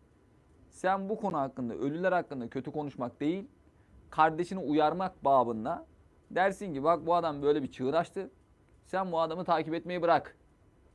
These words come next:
O hem kabirdeki adamın zararından o adama kurtarırsın. Çünkü kötü bir çığır açtıysa insanlar o çığırdan faydalanmaması için, yani zarar görmemesi için diyelim.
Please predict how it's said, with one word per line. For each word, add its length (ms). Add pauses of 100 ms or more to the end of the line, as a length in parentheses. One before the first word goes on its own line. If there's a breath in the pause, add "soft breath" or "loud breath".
(640)
O 300 (320)
hem 300 (260)
kabirdeki 440
adamın 260
zararından 760 (200)
o 100
adama 400 (600)
kurtarırsın. 640 (180)
Çünkü 440
kötü 220
bir 140
çığır 140
açtıysa 600 (420 soft breath)
insanlar 460
o 120
çığırdan 520 (580 soft breath)
faydalanmaması 760
için, 340
yani 200
zarar 260
görmemesi 520
için 200
diyelim. 280